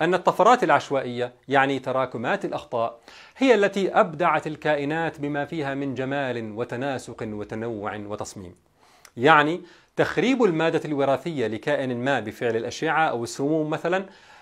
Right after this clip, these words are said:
أنتجت منه بعد محاولات كثيرة كائنا آخر أرقى، متناسقا، متكامل الأعضاء، وهكذا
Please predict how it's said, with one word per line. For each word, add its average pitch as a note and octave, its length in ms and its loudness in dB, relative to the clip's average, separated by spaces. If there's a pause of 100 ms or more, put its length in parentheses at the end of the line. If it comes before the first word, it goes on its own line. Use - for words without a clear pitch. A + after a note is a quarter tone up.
(160)
أنتجت F#3+ 640 2
منه E3 340 -2
بعد D#3 220 2
محاولات D#3 560 0
كثيرة E3 500 -4 (300)
كائنا C#3+ 640 2
آخر E3+ 240 0 (320)
أرقى، C#3+ 560 0
متناسقا، A#2+ 680 -6
متكامل C#3 680 -6
الأعضاء، G2+ 460 -6 (360)
وهكذا D#3 560 2